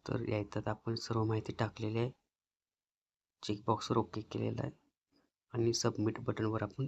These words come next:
क्लिक केलेलं आहे. तर हे थोड्या वेळ लोड होईल. आता बघ, आधार फेस ऑथेंटिकेशन is successful असं आपल्याला झालेलं दिसून येईल.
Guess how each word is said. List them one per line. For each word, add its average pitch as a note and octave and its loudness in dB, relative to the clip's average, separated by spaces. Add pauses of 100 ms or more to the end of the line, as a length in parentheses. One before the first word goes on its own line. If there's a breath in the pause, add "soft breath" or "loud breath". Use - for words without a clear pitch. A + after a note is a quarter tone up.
(120)
क्लिक A2+ 0
केलेलं G#2+ -2
आहे. G2+ -8 (400)
तर A2 4
हे G#2+ 0
थोड्या A2 2
वेळ A2 4
लोड A2+ 4
होईल. B2+ 4 (100)
आता G#2+ 0
बघ, A2+ 4 (300)
आधार G#2+ 4 (600 soft breath)
फेस A#2 2
ऑथेंटिकेशन A2+ 0
is B2 0
successful - -4
असं G2 -4
आपल्याला A2+ 0 (1120)
झालेलं A2 0
दिसून A#2 0
येईल. G2 -2